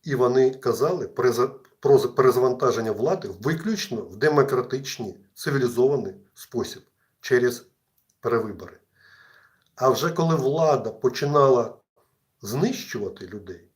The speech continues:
і Майдан, тоді вже Майдан давав відсіч. Тому Майдан —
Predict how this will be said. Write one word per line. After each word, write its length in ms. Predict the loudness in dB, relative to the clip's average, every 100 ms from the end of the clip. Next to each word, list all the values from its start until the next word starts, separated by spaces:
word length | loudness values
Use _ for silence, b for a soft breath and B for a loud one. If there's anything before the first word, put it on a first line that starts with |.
| _
і 80 | -6
Майдан, 420 | -4 -4 -8 -20 _ _ _
тоді 420 | -2 0 0 -2 0
вже 360 | 0 -4 -8 -12 _ -10
Майдан 760 | 0 2 2 0 0 -4 -10 -20 _ _ _ _ _ _ _ _ _ _ _ _
давав 440 | 0 2 4 2
відсіч. 500 | -2 -14 -16 -20 -20 _ _ _ _ _ _ _ _ _ _ _
Тому 300 | -6 -2 0
Майдан — 680 | 0 -2 -2 -6 -6 -8